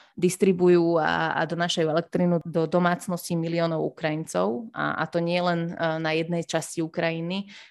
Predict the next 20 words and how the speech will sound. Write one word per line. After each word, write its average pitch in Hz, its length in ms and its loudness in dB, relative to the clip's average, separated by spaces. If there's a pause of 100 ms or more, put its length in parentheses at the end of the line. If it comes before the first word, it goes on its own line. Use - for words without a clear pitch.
ale 165 160 2
v 170 160 -2
niekoľkých 165 480 -2
regiónov. 165 720 -2 (240)
A, 160 400 -2
a - 80 -6
vlastne 208 640 2
tieto, 196 560 2 (160)
e, 202 80 2
elektrárne 190 1120 2
zastrešuje 180 720 0
jedna 170 160 2
spoločnosť, 226 800 0
ide 165 160 -2
o 160 160 0
V 165 160 0
S - 80 -6
Energy, 160 640 -2
e, 160 240 -2 (160)
Ukraine. 226 480 2